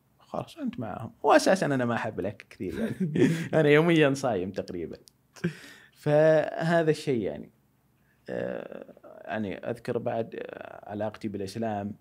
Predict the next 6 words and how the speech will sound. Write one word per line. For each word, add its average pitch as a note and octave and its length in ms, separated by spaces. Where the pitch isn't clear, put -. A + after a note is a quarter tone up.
أنه F#2+ 640
هي A#2 200
علاقة A2+ 460
مضطربة G#2+ 460
من F#2 140
البدايات. G2 560